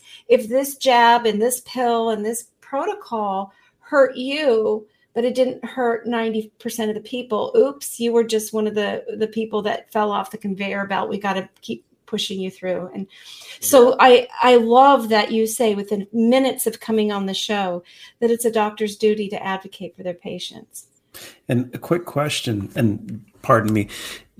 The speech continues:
Speaker 3: part of the industrialization of medicine has just been this ongoing requirement of doctors to become more bureaucrats than anything else. Do you see, how much value do you see in the I C D,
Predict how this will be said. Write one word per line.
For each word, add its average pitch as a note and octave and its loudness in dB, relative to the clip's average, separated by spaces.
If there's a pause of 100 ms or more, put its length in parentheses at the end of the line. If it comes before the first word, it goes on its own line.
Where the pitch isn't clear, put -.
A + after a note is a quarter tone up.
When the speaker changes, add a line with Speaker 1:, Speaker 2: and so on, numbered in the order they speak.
(500)
Speaker 3:
part C#3+ 6
of C3+ 4
the A#2 4
industrialization A2 0
of F#2 -2
medicine G#2+ -2
has F#2 -4
just - -2
been F#2+ 0
this F#2 0
ongoing A2 0
requirement G#2 -6
of F#2+ -10
doctors - -2
to - -4
become G#2 -6
more G2+ -6
bureaucrats - -4
than - -8
anything G2 -8
else. A#2 -4 (560)
Do A#2 2
you D3 8
see, D#3 4 (100)
how D3+ 2
much E3 0
value C#3 0
do A#2 -4
you G2+ 0
see A2+ 2
in G#2 0
the G2+ -4
I G#2 -4
C G2+ 0
D, G2 -4